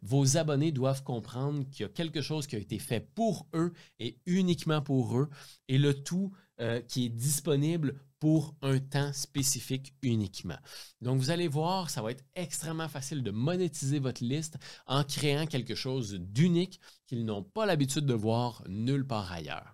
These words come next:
Ok ? Et faut être bien, euh, faut, faut, faut faire bien attention de bien le communiquer, ça, que les gens soient bien conscients.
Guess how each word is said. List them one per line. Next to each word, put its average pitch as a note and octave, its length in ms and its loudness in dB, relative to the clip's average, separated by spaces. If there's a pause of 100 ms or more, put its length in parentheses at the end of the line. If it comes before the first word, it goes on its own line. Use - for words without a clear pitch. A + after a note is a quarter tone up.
(120)
Ok ? G2+ 200 0 (300)
Et D#3+ 80 0
faut A#3 160 2
être F#3 140 0
bien, B3+ 220 0 (280)
euh, B2 260 2
faut, D3 320 -4
faut, C3+ 240 -4
faut C3+ 160 -8
faire D#3+ 240 -2
bien F3+ 260 -2
attention D3+ 600 -2 (320)
de B2 160 2
bien D#3+ 560 2
le D#3 140 2
communiquer, G2 580 -4
ça, E2 200 -8 (120)
que C3+ 240 0
les E3 220 0
gens A#3 160 -2
soient D3+ 180 -2
bien D#3 340 -2
conscients. F3 520 -2